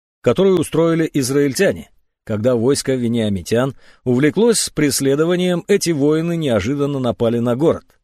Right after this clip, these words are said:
Но как могло такое множество остаться незамеченным? Здесь напрашивается простое предложение: убрать слово «тысячи». Возможно, так назывался некоторый отряд.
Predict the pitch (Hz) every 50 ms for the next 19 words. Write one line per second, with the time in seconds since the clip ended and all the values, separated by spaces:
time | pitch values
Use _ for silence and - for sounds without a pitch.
0 | _ _ _ _ _ _ _ _ - 117 131 127 - 143 151 - 180 175 170 170
1 | 185 185 - 165 165 143 175 180 165 160 151 156 151 147 135 160 151 - - 160
2 | 160 143 - 139 131 - - 156 156 127 - - 156 147 - - 151 160 156 135
3 | 160 160 175 214 196 - - - 76 - - _ _ _ _ _ _ _ _ _
4 | _ _ _ _ _ - 98 90 101 156 247 247 190 202 226 190 202 226 226 -
5 | - 202 202 196 185 - 185 170 - 160 156 - - 190 196 185 170 139 151 165
6 | 147 143 147 143 117 175 185 131 101 85 78 - - - _ - 117 113 113 123
7 | 175 196 - - - 160 160 156 147 147 135 _ - 226 - - 101 - - -
8 | - - _ _ _ _ _ _ _ _ _ - 107 117 131 117 147 202 214 156
9 | 175 190 170 - 214 208 - 180 180 156 127 156 156 165 170 151 - 160 160 156
10 | - 147 151 190 - - 165 - 156 165 143 - - 147 135 143 135 117 - -
11 | _ _